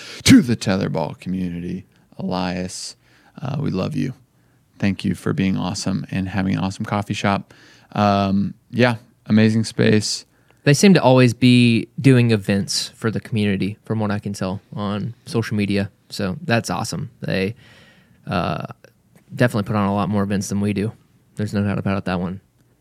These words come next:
Speaker 1: Hey, it's good to look at what someone else is doing and be inspired. So
Speaker 2: Yeah.
Speaker 1: I'm inspired.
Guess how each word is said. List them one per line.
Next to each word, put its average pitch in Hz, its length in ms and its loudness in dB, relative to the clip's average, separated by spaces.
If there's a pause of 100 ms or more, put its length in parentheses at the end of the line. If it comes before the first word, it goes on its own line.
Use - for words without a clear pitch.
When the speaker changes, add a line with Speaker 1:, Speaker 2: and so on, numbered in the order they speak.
(220)
Speaker 1:
Hey, 117 280 0 (320)
it's - 100 -20
good 113 180 2
to 107 60 2
look 110 240 2
at 110 80 0
what 104 200 0
someone 104 240 2
else 104 200 0
is 98 100 -2
doing 110 220 4
and 98 120 4
be 95 80 4
inspired. 101 580 0 (340)
So 98 420 2
Speaker 2:
Yeah. 113 520 0 (320)
Speaker 1:
I'm 101 220 2
inspired. 95 600 2